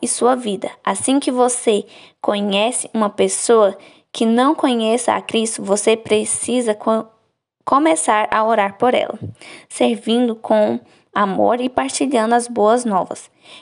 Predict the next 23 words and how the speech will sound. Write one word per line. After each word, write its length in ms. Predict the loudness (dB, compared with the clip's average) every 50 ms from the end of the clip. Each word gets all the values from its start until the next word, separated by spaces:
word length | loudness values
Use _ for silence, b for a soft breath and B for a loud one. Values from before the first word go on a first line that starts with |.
| B B
E 140 | 0 2 2
enquanto 580 | 2 2 0 0 -2 0 0 0 0 0 0 2 2
existir 680 | 2 0 0 -2 -2 -2 -4 -4 -2 -2 -2 -2 -2 -6 _
uma 320 | -2 0 2 2 2 0 2
única 320 | 2 2 2 2 2 0 -2
pessoa 640 | 0 2 0 0 0 0 0 2 2 2 2 0 0 -4
em 260 | -4 -2 -2 -2 -4 -6 B B B B B
sua 200 | 0 2 2 2
comunidade 760 | 2 2 0 2 2 2 2 2 2 2 2 2 0 -2 -6
que 120 | -6 -4 -2
não 400 | -2 0 0 0 2 2 2 2
faça 400 | 0 0 -2 -2 0 0 -2 0
parte 360 | 0 0 0 0 -2 -2 -2
da 100 | 0 -2
família 480 | 0 0 -2 0 0 -2 0 0 0
de 140 | -2 -2 0
Deus, 340 | 2 2 2 2 2 -2 -8 B B B B B B
sua 180 | -2 -2 0 0
igreja 320 | 2 2 2 4 4 2
precisa 560 | 0 2 0 0 0 0 -2 -4 -4 -4 -4 0
insistir 640 | 0 0 0 0 -2 -2 -2 -4 -4 -2 -2 -4 -4 B B B B B
em 260 | -4 -2 -2 -2 -4 -8 _
buscá-lo. 600 | -2 -2 0 0 -2 -2 -2 0 0 0 0 -4